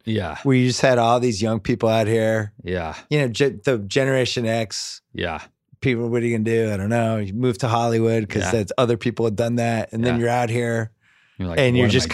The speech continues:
Speaker 2: kinda
Speaker 1: doing?"
Speaker 2: fighting. You're running into the same people at every audition, at every
Speaker 1: Yeah.
Speaker 2: bar. Fascinating times. Now,
Speaker 1: Yeah.
Speaker 2: I, I think the internet's probably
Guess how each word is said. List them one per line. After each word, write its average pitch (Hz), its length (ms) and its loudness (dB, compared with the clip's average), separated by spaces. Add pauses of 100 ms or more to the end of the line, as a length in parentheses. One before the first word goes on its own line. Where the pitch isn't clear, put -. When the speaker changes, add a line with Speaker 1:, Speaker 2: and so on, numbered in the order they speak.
Speaker 2:
kinda 123 120 4
Speaker 1:
doing?" 98 100 0
Speaker 2:
fighting. 127 280 2
You're 127 120 2
running 131 280 2
into 127 180 -2
the 131 100 0
same 131 260 2
people 120 300 0
at 120 80 -2
every 113 180 0
audition, 120 540 -2
at 117 80 -2
every 117 220 -2
Speaker 1:
Yeah. 107 40 -2
Speaker 2:
bar. 120 400 0 (480)
Fascinating 160 680 -2
times. 113 500 -4 (280)
Now, 202 220 4
Speaker 1:
Yeah. 175 100 2
Speaker 2:
I, 139 60 0
I - 20 2
think 185 220 0
the 127 160 2
internet's 117 360 0
probably 95 560 -4